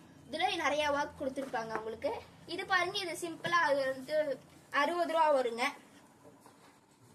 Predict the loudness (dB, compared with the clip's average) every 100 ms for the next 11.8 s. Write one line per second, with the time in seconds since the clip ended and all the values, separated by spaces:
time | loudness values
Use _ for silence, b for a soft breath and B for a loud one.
0 | -20 _ _ -20 -20 -20 -20 _ _ _
1 | _ -12 -6 0 0 0 -2 0 0 0
2 | 0 0 2 2 0 -2 -2 -4 -2 0
3 | 2 4 2 2 2 0 0 -2 0 -2
4 | -4 -6 0 0 0 -4 -4 B B -8
5 | -4 0 2 2 0 0 0 0 0 0
6 | -2 -4 -8 -10 -18 -20 -20 -20 -20 -20
7 | -20 -20 -20 -20 -20 _ _ -20 -20 -20
8 | _ -14 -10 -6 -2 -2 0 0 0 -2
9 | -4 -4 2 2 4 0 0 2 2 2
10 | 2 2 2 2 0 0 0 0 2 2
11 | 4 2 2 4 4 2 2